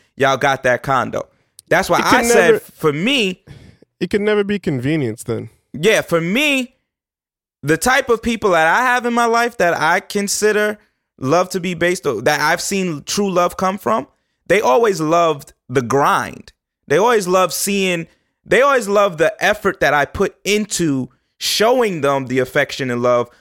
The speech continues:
Speaker 1: more so than the end product of whatever gift I got them. The gift was cool, or n-, not just gifts, but the end product was cool, but the effort they saw me go through is kinda what made them be like, "I fuck with you."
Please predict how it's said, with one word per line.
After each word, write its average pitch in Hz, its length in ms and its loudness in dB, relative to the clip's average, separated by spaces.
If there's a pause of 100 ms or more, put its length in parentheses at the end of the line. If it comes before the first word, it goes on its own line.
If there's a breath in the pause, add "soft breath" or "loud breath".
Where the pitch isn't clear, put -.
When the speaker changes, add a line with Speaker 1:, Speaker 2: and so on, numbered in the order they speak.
(120 soft breath)
Speaker 1:
more 175 280 0
so 202 260 0
than 160 220 -2
the 151 140 0
end 160 200 0
product 156 380 0
of 127 120 -2
whatever 139 300 2
gift 131 400 -2
I 123 140 2
got 135 320 0
them. - 120 -4 (380)
The 139 100 0
gift 160 320 0
was 151 180 0
cool, 190 520 0 (160 loud breath)
or 143 360 2
n-, 131 260 -4
not 151 340 -2
just 135 220 -2
gifts, 127 240 0
but 127 240 0 (180 loud breath)
the 151 300 -2
end 247 220 0
product 226 360 -2
was 147 140 -4
cool, 175 540 -2 (840)
but 147 300 0
the - 240 -2
effort 220 380 0
they 165 120 0
saw 175 220 0
me 151 160 -6
go 165 280 2
through 151 340 -2
is 127 220 -2
kinda 160 360 -2
what 127 440 -2
made 131 300 -4
them 123 160 -2
be 131 200 -2
like, 117 340 0 (300)
"I 127 120 0
fuck 131 280 -2
with - 180 -10
you." - 100 -12